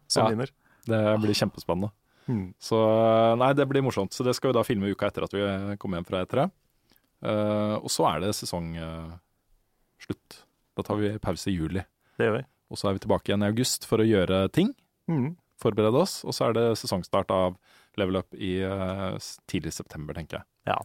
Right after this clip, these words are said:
Speaker 1: det er jo, vi har jo en del spennende planer for august som, eh, kommer,
Speaker 2: <laughs>
Speaker 1: eh, kommer i sesongen.
Speaker 2: Ja, det er helt sant. Eh, det blir en episode av Level Upcast neste uke. Vi har ikke helt bestemt oss for når vi skal legge den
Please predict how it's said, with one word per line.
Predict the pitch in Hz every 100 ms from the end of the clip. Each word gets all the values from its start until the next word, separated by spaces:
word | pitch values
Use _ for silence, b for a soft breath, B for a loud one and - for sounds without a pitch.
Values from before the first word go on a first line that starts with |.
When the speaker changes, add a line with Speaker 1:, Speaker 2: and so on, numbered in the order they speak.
| - _
Speaker 1:
det | -
er | 95
jo, | 117 214 220 185 156
vi | 131
har | 98
jo | 185
en |
del | 202 165
spennende | 151 123
planer | 123 113 104
for | 120
august | 120 127 -
som, | 143 131 131
eh, | 127 127 123 -
kommer, | 143 117 127 131
Speaker 2:
<laughs> | 131 123
Speaker 1:
eh, | 123
kommer | 135 139
i | 135
sesongen. | 123 143 131 151 190 -
Speaker 2:
Ja, | 104
det | 113 113
er | 113 113
helt | 104 101
sant. | 123 - _ B B B B B 123
Eh, | 120 120 123 123
det | 131 143 135
blir | 131 190 -
en | 151
episode | 151 156 151 120
av | 120 117
Level | 117 104 104
Upcast | - 113 110 -
neste | 131 - -
uke. |
Vi | 135
har | 123
ikke | 135 117
helt | 123 -
bestemt | - 104 110
oss | -
for | -
når | 120 107 92
vi | 95
skal | - 120
legge | 117 110 120
den | 131